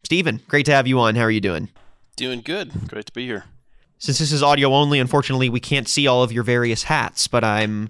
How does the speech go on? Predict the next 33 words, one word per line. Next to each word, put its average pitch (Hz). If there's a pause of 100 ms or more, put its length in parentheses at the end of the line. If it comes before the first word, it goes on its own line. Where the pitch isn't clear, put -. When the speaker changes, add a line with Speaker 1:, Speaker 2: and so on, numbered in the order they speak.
Speaker 1:
curious 139
what 147
styles 131
we're 113
rocking, 107
right? 107 (440)
<laughs> 175 (460)
Speaker 2:
Oh, 120
I 120
just 131
have 110
a 107
whole 123
bunch 117
of 101
baseball 104
hats 95
stacked -
on 104
my 98
head. 98 (640)
Speaker 1:
I 127
love 127
it. 226
<laughs> -
Yeah, 190
right. 131
Ten 165
stacked 135
tall 123
to 120
the 107
ceiling. 101